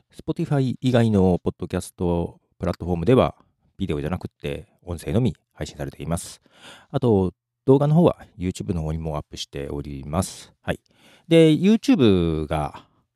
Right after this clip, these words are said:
ポッドキャスト対応をしましたけども、ようやくね、あの、YouTubeミュージックアプリでも聴けるようになりました。とても探すのができない感じですけども、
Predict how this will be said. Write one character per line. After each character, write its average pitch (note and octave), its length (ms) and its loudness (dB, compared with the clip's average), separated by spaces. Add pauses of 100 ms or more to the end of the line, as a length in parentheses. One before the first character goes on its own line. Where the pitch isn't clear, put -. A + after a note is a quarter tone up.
(120)
ポ G2+ 120 -8
ッ - 40 -6
ド G2 120 -4
キ G2+ 80 -2
ャ - 20 -2
ス - 40 -6
ト G#2 100 -2
対 F#2+ 200 0
応 D2 200 -4
を C#2 100 -12
し - 140 -10
ま F#2 80 -2
し - 80 -12
た F2 100 -8
け E2 120 -10
ど D2+ 100 -10
も、 F2 280 -4 (580)
よ C#3 100 0
う D3 40 6
や D3 80 6
く - 120 -8
ね、 E3 240 0
あ F#2 100 -4
の、 D#2+ 460 -4
YouTube F#2+ 400 -6
ミ G#2 100 -4
ュ A2+ 60 -2
ー - 20 -8
ジ A2+ 80 -4
ッ - 100 -18
ク - 80 -8
ア A2+ 80 -2
プ - 120 -8
リ G2+ 80 -4
で F2+ 80 -2
も E2 80 -4
聴 - 100 -14
け - 60 -14
る G2 60 2
よ G2+ 60 4
う - 20 -4
に F2+ 60 -8
な D#2 60 -6
り D2 80 -8
ま G#2 80 -4
し - 60 -8
た。 - 240 -8 (520)
と B2+ 120 -2
て D#3+ 160 0
も E3+ 120 4
探 G2+ 360 0
す - 160 -6
の G2 160 2
が F2+ 340 -4 (480)
で F3+ 140 -6
き D3 80 -6
な C#3+ 80 -2
い F2 100 -8 (300)
感 F#2+ 160 -2
じ E2+ 80 -8
で G2 80 0
す - 100 -8
け - 100 -6
ど C#2 80 -12
も、 C#2+ 240 -12